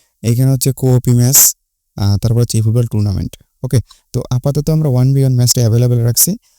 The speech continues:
আমাদের অ্যাপে ইউজার হওয়ার সাথে সাথে আমরা কোঅপি ম্যাচ চালু করে দেবো। তো হচ্ছে এখন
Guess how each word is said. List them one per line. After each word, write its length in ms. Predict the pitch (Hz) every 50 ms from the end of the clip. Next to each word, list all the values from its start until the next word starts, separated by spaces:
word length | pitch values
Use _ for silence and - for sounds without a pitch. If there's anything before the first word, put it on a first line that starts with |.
| _ _ -
আমাদের 300 | 120 117 120 127 127 135
অ্যাপে 180 | 135 131 143 131
ইউজার 260 | 123 123 120 139 135
হওয়ার 140 | 135 139 131
সাথে 260 | - - 127 139 139
সাথে 240 | 139 139 - 165 -
আমরা 260 | - 123 123 135 143
কোঅপি 340 | - - 117 110 107 - 107
ম্যাচ 160 | 110 120 - -
চালু 200 | 120 110 95 87
করে 200 | - 90 90 85
দেবো। 200 | 85 82 90 110 - - - - - - - - - - - _ _ _ _ _ _ _ _ _ _ -
তো 100 | - 143
হচ্ছে 200 | 143 147 - 151 160
এখন 400 | 139 131 147 151 151 160 -